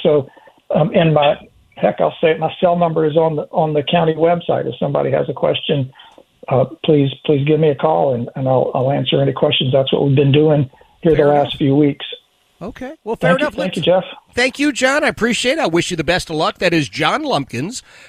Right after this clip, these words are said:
Speaker 2: Uh, John is the Republican candidate for Commonwealth's attorney out in Goochland County. And, uh, happy to have him here. What do you say? Vote John Lumpkins dot com is his website, vote john lumpkins dot com.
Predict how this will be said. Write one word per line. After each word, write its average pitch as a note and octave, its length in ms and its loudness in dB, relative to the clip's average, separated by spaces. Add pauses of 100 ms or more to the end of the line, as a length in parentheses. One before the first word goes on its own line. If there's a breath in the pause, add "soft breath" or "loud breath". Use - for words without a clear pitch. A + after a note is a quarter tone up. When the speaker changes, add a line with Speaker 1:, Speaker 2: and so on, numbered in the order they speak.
(120)
Speaker 2:
Uh, C#3 300 -2
John E3+ 340 -4
is F3 160 -2
the D#3 300 -2
Republican F#3 840 -4
candidate C3+ 540 -2
for C3+ 140 -8
Commonwealth's C3+ 760 -2
attorney A#2+ 600 -2 (380 loud breath)
out B2+ 400 0
in C#3+ 480 0 (300)
Goochland D#3+ 540 0
County. - 420 -4 (420 soft breath)
And, D#3 540 0
uh, C#3+ 300 2 (100)
happy D3 320 -4
to F#3 80 -2
have F#3+ 180 -2
him F#3+ 100 -2
here. G3 120 0
What F3 60 -2
do F3 80 -4
you - 20 -4
say? C#3+ 200 -4
Vote C#3+ 340 0
John D#3 320 0
Lumpkins D3 480 -8
dot B2+ 320 0
com C#3+ 340 0
is C#3+ 100 -2
his A2+ 140 -6
website, B2+ 540 -2
vote B2 200 -4
john C#3 280 -2
lumpkins A#2+ 400 -4
dot B2+ 260 0
com. B2+ 480 -4